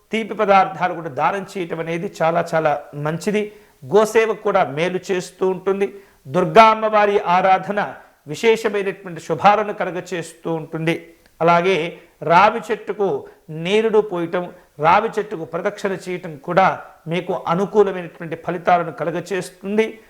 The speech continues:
సుబ్రహ్మణ్య స్వామిని విభూతితో అర్చించేటటువంటి ప్రయత్నం చేసి, స్వామివారిని అర్చించినటువంటి విభూతిని రోజు రక్షగా నుదుటన ధరించేటటువంటి ప్రయత్నం చేయటం వలన అన్ని రకాల శుభాలు కూడా పొందే అవకాశాలు ఉంటుంటాయి.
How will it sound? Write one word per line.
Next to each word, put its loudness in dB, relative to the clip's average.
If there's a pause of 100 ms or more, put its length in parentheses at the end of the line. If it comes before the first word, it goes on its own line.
(320)
సుబ్రహ్మణ్య 2
స్వామిని 0 (200)
విభూతితో 2
అర్చించేటటువంటి -4
ప్రయత్నం -4
చేసి, 0 (420)
స్వామివారిని 0 (280)
అర్చించినటువంటి -4
విభూతిని 0 (300)
రోజు 4
రక్షగా 0 (420)
నుదుటన 0
ధరించేటటువంటి -4
ప్రయత్నం -4
చేయటం -2
వలన 0 (380)
అన్ని 4
రకాల 2
శుభాలు 0
కూడా -6
పొందే -6
అవకాశాలు -2
ఉంటుంటాయి. -2